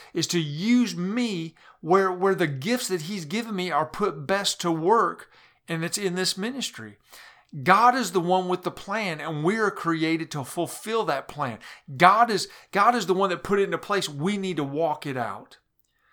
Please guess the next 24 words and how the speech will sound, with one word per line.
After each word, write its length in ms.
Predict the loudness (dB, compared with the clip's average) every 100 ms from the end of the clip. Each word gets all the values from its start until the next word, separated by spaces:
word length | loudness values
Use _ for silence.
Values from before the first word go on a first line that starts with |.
| _ -10
So 140 | -6
how 200 | 2 4
do 80 | 4
we 140 | 2 -4
figure 420 | -4 -6 0 2
out 240 | 2 0
what 200 | -2 0
God's 280 | 2 0 0
plan 360 | -6 -6 -6 -6
for 260 | -2 -2
us 160 | -2 -4
is? 400 | -6 -8 -12 -18 _ _ _ _
Well, 280 | 0 2 0
three 280 | -6 -4 -4
things 360 | -4 -4 -2
I 60 | -2
want 200 | -2 -4
to 100 | -2
talk 220 | -2 -2
to 100 | -6
you 60 | -6
about 380 | -4 -6 -8 _ _ _
real 220 | -2 -2
quickly. 480 | -2 -4 -8 -10 -20